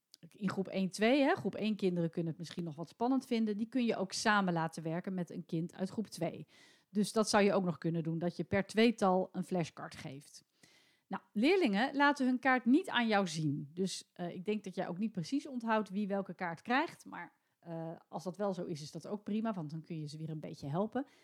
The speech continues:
Maar leerlingen laten hun kaart niet aan jou zien. Ze kunnen wel om hulp vragen aan een klasgenoot die bijvoorbeeld rechts of links naast hun zit. Ehm, nou, wat ga jij doen? Jij pakt een flashcard van jouw stapeltje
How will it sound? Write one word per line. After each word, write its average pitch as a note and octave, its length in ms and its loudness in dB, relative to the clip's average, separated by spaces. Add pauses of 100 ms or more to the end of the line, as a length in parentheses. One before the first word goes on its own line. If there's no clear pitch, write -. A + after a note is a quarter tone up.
(260)
Maar A3 80 4
leerlingen C#4 320 4
laten A3 240 0
hun F#3 100 -2
kaart B3 220 0
niet A#3+ 240 6
aan F#3+ 160 -4
jou F3 180 -2
zien. - 300 -12 (200)
Ze - 140 -8
kunnen G3+ 340 0
wel C4 300 4
om F4 100 2
hulp D4+ 220 4
vragen A3+ 380 0
aan G3+ 120 -8
een G3 60 -6
klasgenoot F3 720 -6
die F3 120 -2
bijvoorbeeld D#3+ 420 -8
rechts E3 320 -6
of - 140 -12
links D#3 320 -4
naast G#3 280 0
hun D3 120 -2
zit. - 360 -14 (720)
Ehm, G#3+ 360 2 (140)
nou, A3 180 6
wat C4+ 140 6
ga D4 160 4
jij G3 160 6
doen? C#4+ 180 0 (240)
Jij C4+ 460 2 (200)
pakt - 280 -2
een F#3 60 -10
flashcard D#4+ 520 -2
van A3 140 -2
jouw G3 160 4
stapeltje C4 640 0